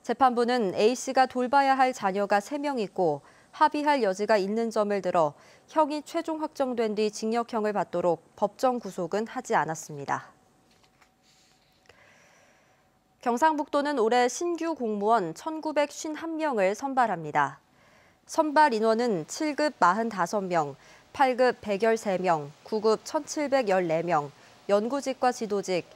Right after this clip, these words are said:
일흔아홉 명입니다. 사회적 배려 계층으로는 장애인 백열다섯 명, 저소득층 서른아홉 명, 기술계 고등학생 서른한 명은 구분 모집을 통해 선발합니다.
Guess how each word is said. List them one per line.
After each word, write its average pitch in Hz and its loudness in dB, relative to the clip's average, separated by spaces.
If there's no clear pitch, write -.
일흔아홉 214 0
명입니다. 151 -2
사회적 311 0
배려 247 0
계층으로는 208 -4
장애인 226 0
백열다섯 214 -2
명, 160 -2
저소득층 247 -2
서른아홉 208 0
명, 160 -2
기술계 269 0
고등학생 220 -2
서른한 262 -4
명은 202 -2
구분 247 -2
모집을 202 -2
통해 175 -6
선발합니다. 160 -4